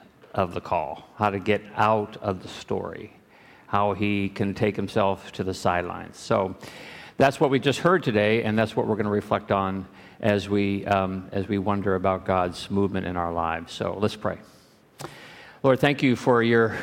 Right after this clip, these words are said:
great love for us and for your story and for your voice and for your call and for your desperate yearning for us to be a part of your story of grace. We thank you that you, um, join us in this moment, and we pray that somehow through these words to come,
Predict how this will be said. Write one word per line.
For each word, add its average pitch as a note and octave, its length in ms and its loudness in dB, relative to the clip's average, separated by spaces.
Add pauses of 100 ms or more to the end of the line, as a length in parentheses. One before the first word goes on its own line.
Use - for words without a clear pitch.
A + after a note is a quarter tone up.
(140)
great A#2 200 4
love A2+ 240 2
for A#2 180 4
us A2+ 340 -2
and G#2+ 360 2
for A2 200 2
your G#2+ 220 2
story A2 680 2
and G#2 200 -2
for G#2+ 140 0
your G2+ 220 0
voice G#2 480 0
and G2 180 -4
for G#2+ 120 -4
your G2 180 -4
call G2 580 -2 (400)
and A2+ 220 0
for A#2+ 200 2
your A#2 480 2 (320)
desperate - 600 0 (180)
yearning A2 520 0
for - 200 -2
us G#2 260 0
to - 120 -6
be G#2 160 0
a G#2 80 2
part G2+ 440 0
of F#2+ 220 -2
your G2 160 0
story G2 400 -2
of F2+ 140 -6
grace. E2+ 480 -4 (640)
We G2+ 100 -4
thank G#2 300 0
you G#2+ 120 2
that G#2+ 180 2
you, G#2 460 -2
um, G2+ 440 -8
join A2+ 300 2
us A2+ 220 0
in G#2 100 0
this A2 200 2
moment, A#2 400 -2
and G2 120 -4
we G2+ 80 0
pray G#2+ 300 2
that G2+ 140 -2
somehow A2+ 460 0
through A2+ 180 -2
these G2+ 200 0
words A2 280 0
to B2+ 80 -12
come, A#2+ 460 0